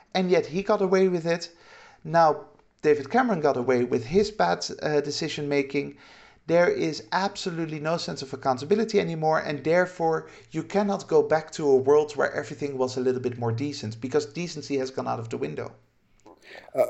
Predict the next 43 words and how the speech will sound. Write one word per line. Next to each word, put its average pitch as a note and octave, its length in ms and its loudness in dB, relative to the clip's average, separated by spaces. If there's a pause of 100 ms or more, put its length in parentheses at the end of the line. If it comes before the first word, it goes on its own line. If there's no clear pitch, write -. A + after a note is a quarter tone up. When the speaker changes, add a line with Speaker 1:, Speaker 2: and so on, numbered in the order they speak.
Speaker 2:
I A#2+ 60 6
mean, G#2+ 180 6 (380)
on G#2 240 -2
top - 260 2
of A#2 260 0
the G2+ 100 -2
fact G2 340 -2
that F2 100 -6
there's F2+ 260 -2
no F#2 160 -2
accountability F2 680 -4
for F2 220 -4
what E2+ 200 -2
David D#2+ 320 -6
Cameron D#2+ 340 -6
did, E2 320 -4 (160)
um, D#2 440 -4
with E2+ 260 -8
regards - 320 -6
to, - 380 -6 (200)
uh, D#2 60 -6
his D#2 220 -6
Brexit G#2+ 320 2
referendum F#2 380 -4
decision, F#2 360 -10 (680)
there A2 300 10
also D3+ 360 -2
isn't D3 240 -2
a B2+ 40 -2
lot B2+ 160 0
of - 180 -2
co-, A#2 220 -2
accountability A2+ 680 -6
and G2+ 120 -6
oversight G2 480 -2
right F#2 260 2
now A#2 600 0
in - 180 -6
his G2+ 140 -6
position - 460 -8
as F2+ 140 -8
foreign F2+ 260 0
minister, G2+ 460 2